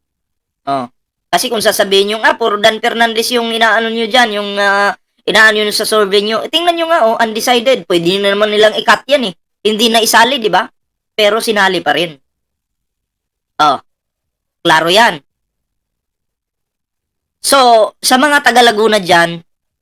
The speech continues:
oo, nakita naman natin yung ginawa ni Dan Fernandez eh. Para sa tao talaga, para sa Pilipino talaga. Hindi po siya makasarili, hindi po siya bias, hindi po siya, ah, hindi niya pinupuri yung mga mali, hindi niya kinakampihan yung mga mali.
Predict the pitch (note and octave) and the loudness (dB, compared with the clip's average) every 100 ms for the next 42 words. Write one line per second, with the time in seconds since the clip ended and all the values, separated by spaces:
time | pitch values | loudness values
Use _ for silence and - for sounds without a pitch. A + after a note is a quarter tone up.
0 | _ _ - _ _ _ F3+ F#3+ G#3 F3 | _ _ -20 _ _ _ 0 2 0 -2
1 | D#3+ F3+ F3 F3 F3 F3 E3+ G3 F#3+ D#3 | -6 -4 -2 0 0 0 0 -2 -8 -6
2 | D#3+ E3 D3+ E3 D3 D#3+ D3 D3+ C#3+ E3 | -4 -4 -2 -2 -2 -4 -8 -8 -6 -8
3 | A#2+ A2+ _ _ _ _ _ E3+ F3+ F3 | -8 -12 _ _ _ _ _ 2 2 0
4 | F3 D#3+ D#3 E3 D3+ D#3 D#3 D#3+ E3+ E3 | 2 2 2 0 0 -2 -2 -2 0 0
5 | D#3 D#3+ - D#3+ - D3+ D3 C3+ C3 C3 | 0 -6 -6 -6 -4 -6 -4 -4 -4 -6
6 | - _ _ _ F3 G#3 G#3 G3 G#3+ F#3+ | -8 _ _ _ -2 0 0 0 0 0
7 | - - E3+ F3 G3+ G#3+ - _ _ - | -2 0 0 0 0 0 -4 _ _ -8
8 | F3+ G3 G3 F3 F3+ E3+ F#3+ G3 F#3 F#3+ | 0 0 0 -2 0 4 4 6 4 2
9 | - G3 F3+ F#3+ F#3+ F#3 G3+ F3+ - _ | -4 -2 -2 0 -2 0 4 4 2 _
10 | _ _ _ F3 F3 E3+ E3 - - G3 | _ _ _ 0 2 4 2 0 -4 -2
11 | A3 G#3 G3+ G#3 G3 F#3 A3 G#3+ G#3+ A3+ | -2 0 0 0 -2 -2 0 2 2 0
12 | - G3+ F#3+ F#3 F3+ F3 F#3 A#3 - - | 0 -2 -2 -2 0 0 2 0 -4 -8
13 | F#3+ G3 G#3 G3+ G3 F#3+ F3+ F3+ F3+ G3+ | -4 -2 -2 -2 -2 -2 -2 -2 -4 -2
14 | G#3 G3 F3 E3+ D#3+ E3+ | -2 -2 -4 -2 0 0